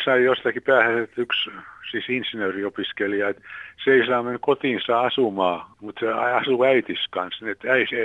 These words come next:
että mun on sanottava sille kiellettävä menemästä asumaan sinne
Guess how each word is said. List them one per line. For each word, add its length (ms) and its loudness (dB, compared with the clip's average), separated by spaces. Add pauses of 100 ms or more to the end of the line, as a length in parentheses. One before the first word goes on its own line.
(120)
että 200 -12
mun 360 2
on 220 0
sanottava 640 -2
sille 400 -2 (380)
kiellettävä 640 2
menemästä 600 -4 (540)
asumaan 540 0
sinne 240 -8